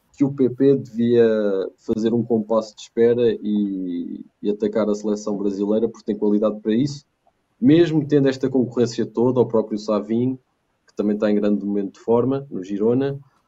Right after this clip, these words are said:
Ahm, acho que o P P tem qualidade, pelo menos para fazer parte de brasileiros, nomeadamente o Deco, o Liedson, que é, que era um avançado, mas o Deco talvez tenha sido assim um jogador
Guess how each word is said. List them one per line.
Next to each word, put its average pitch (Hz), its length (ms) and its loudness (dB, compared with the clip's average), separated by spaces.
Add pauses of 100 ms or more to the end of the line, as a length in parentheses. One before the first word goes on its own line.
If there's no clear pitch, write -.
(320)
Ahm, 117 680 2 (140)
acho 117 320 -2
que 123 200 0
o 113 100 2
P 113 160 0
P 113 120 -2
tem 117 160 -2
qualidade, 113 440 2 (440)
pelo 190 220 6
menos 170 220 2
para 151 140 0
fazer 139 240 -2
parte 127 240 0
de 107 120 -2
brasileiros, 139 440 2
nomeadamente 104 760 0
o 101 40 -6
Deco, 127 380 0 (180)
o 95 380 -8
Liedson, 113 540 0
que 104 180 -8
é, 92 80 -2
que - 140 -14
era 92 100 -4
um 95 120 -8
avançado, 117 540 -8
mas - 140 -20
o 98 120 -20
Deco 101 280 -8
talvez 92 640 -10 (460)
tenha 98 200 -14
sido 104 180 -20
assim - 200 -20
um - 20 -20
jogador 104 340 -4